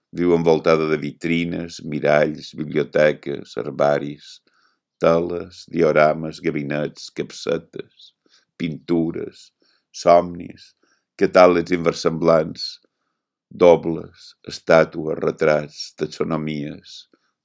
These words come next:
teresetes, enciclopèdies, fotografies, gòlems, juguetes, inventaris.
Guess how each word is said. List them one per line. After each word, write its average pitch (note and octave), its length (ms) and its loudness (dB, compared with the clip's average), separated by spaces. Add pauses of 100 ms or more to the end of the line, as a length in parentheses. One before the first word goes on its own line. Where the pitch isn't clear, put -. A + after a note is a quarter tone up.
teresetes, D#2 840 -2 (640)
enciclopèdies, D#2 1200 -6 (500)
fotografies, D#2 1040 -6 (800)
gòlems, D#2 760 -2 (400)
juguetes, - 1000 -6 (240)
inventaris. D#2 960 -8